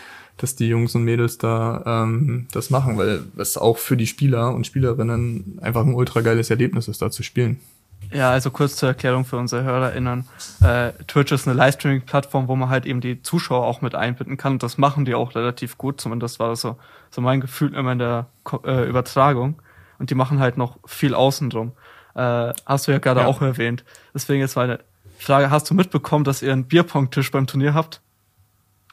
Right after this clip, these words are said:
Speaker 1: Äh, nee, das wusste ich noch nicht tatsächlich. Ähm, ja, keine Ahnung. Das, äh, weiß ich nicht, ob ich, äh, Zeit dazu haben werde, den mal, äh, auszuprobieren. <laughs>
Speaker 2: Ja, aber, aber wenn dann natürlich nur alkoholfreie Getränke, gell?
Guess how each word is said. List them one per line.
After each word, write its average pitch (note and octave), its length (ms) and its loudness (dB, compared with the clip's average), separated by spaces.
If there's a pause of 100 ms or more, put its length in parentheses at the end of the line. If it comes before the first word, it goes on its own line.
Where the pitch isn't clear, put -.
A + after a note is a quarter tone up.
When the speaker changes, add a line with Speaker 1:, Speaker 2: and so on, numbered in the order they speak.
(400)
Speaker 1:
Äh, B2 240 6
nee, C3+ 180 6
das E3 240 2
wusste D3 180 4
ich B2+ 80 4
noch C#3 100 8
nicht D3+ 260 6
tatsächlich. - 720 0
Ähm, A#2 600 2 (260)
ja, A#2+ 300 0
keine B2+ 260 2
Ahnung. A2+ 340 0
Das, - 360 -4 (640)
äh, A#2+ 60 -4
weiß A#2 420 4
ich B2 80 8
nicht, A2+ 260 4
ob A#2 120 4
ich, - 340 0
äh, A2+ 160 4
Zeit B2 180 2
dazu A#2 300 2
haben A2+ 220 4
werde, A2 200 4
den A2+ 200 2
mal, A2 280 2 (100)
äh, - 40 -4
auszuprobieren. A2+ 960 0 (140)
<laughs> C3+ 200 0
Speaker 2:
Ja, D#3 260 6 (260)
aber, D3 320 4
aber C3 200 4
wenn D#3 120 6
dann C#3 100 6
natürlich D3+ 300 4
nur C#3 100 6
alkoholfreie C#3 640 4
Getränke, C#3 420 -2
gell? C#3 200 0